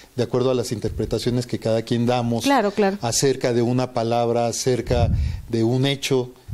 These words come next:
Speaker 1: de otra persona, a veces inclusive, eh, nada más con un gesto.
Speaker 2: Sí, no, y es que, eh,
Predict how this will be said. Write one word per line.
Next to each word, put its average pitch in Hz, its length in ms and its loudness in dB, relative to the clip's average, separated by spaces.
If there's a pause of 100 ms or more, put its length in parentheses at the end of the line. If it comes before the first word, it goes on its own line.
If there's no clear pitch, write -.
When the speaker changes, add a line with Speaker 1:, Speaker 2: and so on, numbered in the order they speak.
Speaker 1:
de 117 100 4
otra 120 260 2
persona, 123 520 0 (200)
a 123 100 0
veces 165 380 0
inclusive, 143 600 2
eh, 147 60 -4
nada 135 260 0
más 147 160 -2
con 123 180 0
un 139 120 2
gesto. 151 560 -2 (220)
Speaker 2:
Sí, 302 200 2
no, 302 120 4
y 302 100 6
es 330 140 2
que, 339 340 4
eh, 262 80 0